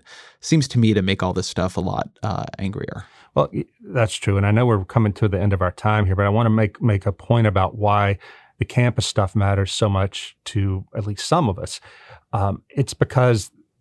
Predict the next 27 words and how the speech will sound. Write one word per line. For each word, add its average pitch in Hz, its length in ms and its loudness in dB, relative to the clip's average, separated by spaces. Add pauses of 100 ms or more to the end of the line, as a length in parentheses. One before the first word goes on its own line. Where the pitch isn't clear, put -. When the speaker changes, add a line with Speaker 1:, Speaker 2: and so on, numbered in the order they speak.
(120)
Speaker 2:
elite 135 320 2
colleges 123 760 2
are 113 80 0
the 101 100 -2
training 113 400 2
ground 98 480 0
for 98 440 -2
the 107 140 -2
next 101 260 -2
generation 98 720 0
of 98 320 0 (160)
elites 104 480 0
that - 140 -2
will 104 80 -2
move 98 400 0
throughout 98 520 2 (460)
the, 95 340 2
um, 92 480 -2
the, 113 180 -2
the, 113 420 -4
into 127 180 2
leadership 110 420 2
positions 98 760 0
in 95 220 2
business 98 440 0
and 104 160 -2
culture. 127 500 -2